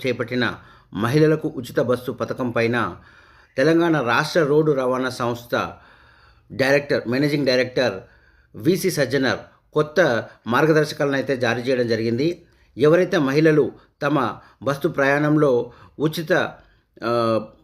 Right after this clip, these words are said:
పథకాన్ని పొందడం కోసం తమ ఐడెంటిటీ కార్డు అయితే కంపల్సరీ, ఆ, ఫిజికల్‌గా ఉంచుకోవాలని, ఎవరైతే ఫోన్లో కానీ జిరాక్స్ కాపీ కానీ లేదా కలర్ జిరాక్స్ పెట్టుకున్న వారికి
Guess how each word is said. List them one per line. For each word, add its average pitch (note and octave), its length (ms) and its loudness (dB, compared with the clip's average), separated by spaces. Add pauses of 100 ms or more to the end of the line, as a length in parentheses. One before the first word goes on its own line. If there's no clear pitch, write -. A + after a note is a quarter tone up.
(140)
పథకాన్ని D#3+ 400 2
పొందడం D3 440 0
కోసం B2+ 480 -4 (120)
తమ B2 340 0 (380)
ఐడెంటిటీ D#3+ 400 2
కార్డు C#3+ 200 2
అయితే C#3 580 0
కంపల్సరీ, C#3 680 -2 (380)
ఆ, F#2+ 280 -4 (240)
ఫిజికల్‌గా D#3 540 2
ఉంచుకోవాలని, D3 760 -2 (300)
ఎవరైతే D#3 680 2
ఫోన్లో E3 420 4
కానీ C#3+ 400 -2 (320)
జిరాక్స్ C#3 480 -2
కాపీ C#3+ 240 -2
కానీ C3+ 360 -2
లేదా B2+ 300 0
కలర్ C3 400 0
జిరాక్స్ C#3+ 440 -2
పెట్టుకున్న C3+ 380 -4
వారికి A#2+ 600 -2